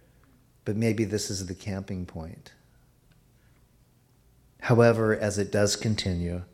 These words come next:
love does not envy. So I have to be one that is saying that in my marriage or in understanding God, I do not have my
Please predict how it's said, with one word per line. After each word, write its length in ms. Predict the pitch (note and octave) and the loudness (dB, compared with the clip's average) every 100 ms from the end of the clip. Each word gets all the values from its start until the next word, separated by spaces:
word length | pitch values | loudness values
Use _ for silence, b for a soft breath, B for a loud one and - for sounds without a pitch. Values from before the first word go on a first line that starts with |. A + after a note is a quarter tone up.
| B B B B B B B B B _ _ _ _ _ _ _ _ - - - | B B B B B B B B B _ _ _ _ _ _ _ _ -20 -16 -6
love 260 | G#2 G#2 | -2 -2
does 180 | F#2+ F#2+ | 0 -2
not 300 | G2 F2+ - | 0 -2 -4
envy. 560 | F2+ F2+ F2+ E2+ D#2 F#2+ A#2 - _ _ _ _ _ _ _ _ _ _ _ _ _ _ | -6 -4 -4 -8 -12 -16 -20 -20 _ _ _ _ _ _ _ _ _ _ _ _ _ _
So 220 | - B2 | 0 2
I 60 | A#2 | 2
have 220 | B2 B2+ | 0 -2
to 80 | C3+ | -2
be 120 | C3 | 0
one 300 | A#2+ A#2+ A#2 | 0 0 -2
that 160 | A2 - | -2 -2
is 300 | G#2+ F#2+ - | -2 -2 -2
saying 600 | A2 G#2+ G#2 F2+ E2+ F2 b b b b b b - | -2 -2 -2 -6 -8 -12 b b b b b b -4
that 180 | F#2 F#2+ | -4 -2
in 360 | F#2+ F2 E2+ - _ _ _ _ _ | -4 -4 -8 -14 _ _ _ _ _
my 340 | F#2 G2+ G#2+ A#2+ | -8 -4 -2 -2
marriage 720 | A2 E2 E2+ - - - - - _ _ | -4 -6 -10 -14 -16 -16 -18 -20 _ _
or 160 | F#2+ F#2 | -4 -2
in 180 | F#2+ G2 | -2 -2
understanding 760 | G2 G2 - - G2 G2 G2 F#2 | -2 -2 -6 -8 -8 -6 -6 -6
God, 440 | G#2 A2 E2+ - _ b b b b - | -6 -6 -10 -14 _ b b b b -10
I 120 | G#2 | -6
do 160 | F#2+ G2+ | -4 -2
not 240 | G2+ F#2+ | -4 -6
have 320 | F#2+ G2+ F#2 F#2+ | -6 -6 -6 -8
my 200 | F2+ | -8